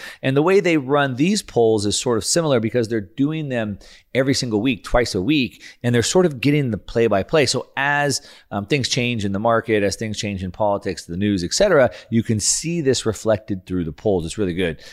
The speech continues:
Um, and what we're talking about today is the Rasmussen reports have noticed a big difference. What they've noticed is the, an anomaly, right? So they look at lots of data. When you start collecting data, like on your business, for example, a lot of times that data doesn't really mean anything to you.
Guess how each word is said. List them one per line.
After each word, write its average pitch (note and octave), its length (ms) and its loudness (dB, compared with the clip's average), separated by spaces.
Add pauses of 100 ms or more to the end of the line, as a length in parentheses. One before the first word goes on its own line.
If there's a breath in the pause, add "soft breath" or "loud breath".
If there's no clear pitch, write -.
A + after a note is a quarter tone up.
(300 loud breath)
Um, F2+ 220 -4 (100)
and A2+ 500 -4 (500 soft breath)
what G#2+ 100 -4
we're G#2 60 0
talking E3+ 200 4
about C3 140 0
today A#2+ 320 4
is F#2+ 320 -2
the F#2+ 120 -4
Rasmussen G#2+ 600 0
reports B2 580 0
have F#2+ 240 0
noticed B2 720 0 (280)
a G#2+ 80 -6
big G#2+ 400 -4
difference. E2+ 400 -6
What E3 120 0
they've G3 120 2
noticed F3+ 360 2
is A#2 160 -2
the, A2+ 200 -6
an A2+ 120 -6
anomaly, F#2 960 -4
right? A2+ 200 0
So G#2 120 -6
they F#2+ 60 -2
look C#3+ 200 -2
at - 80 -4
lots G2+ 300 -2
of E2+ 60 -10
data. G2+ 280 0 (340 loud breath)
When C3 140 -2
you C#3+ 60 0
start B3 240 0
collecting B2 480 0
data, A#2+ 240 2
like G#2 120 0
on G2 80 -4
your F2 100 -2
business, F#2 340 -4
for F2 180 -4
example, G2+ 420 -4
a G#2+ 40 -2
lot D#3+ 100 2
of A3 60 -4
times G#3 180 -4
that A#2+ 160 2
data A#2 180 2
doesn't G#2 220 -6
really F2+ 140 -6
mean F2+ 260 -4
anything A#2+ 340 -6
to C#3+ 120 -2
you. F3+ 240 0